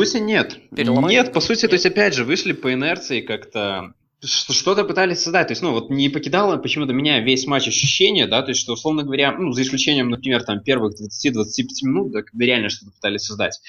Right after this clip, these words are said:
Speaker 1: То есть, всё остальное наше движение, то есть, все остальные наши атаки, они вот как-то вот просто по инерции происходили, да, то есть, потому что вот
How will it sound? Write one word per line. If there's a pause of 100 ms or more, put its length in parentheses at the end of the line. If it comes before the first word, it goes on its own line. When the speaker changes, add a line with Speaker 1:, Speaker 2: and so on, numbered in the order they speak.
(280)
Speaker 1:
То
есть,
всё
остальное
наше
движение,
то
есть,
все
остальные
наши
атаки,
они
вот
как-то
вот (320)
просто
по
инерции
происходили,
да,
то
есть,
потому
что
вот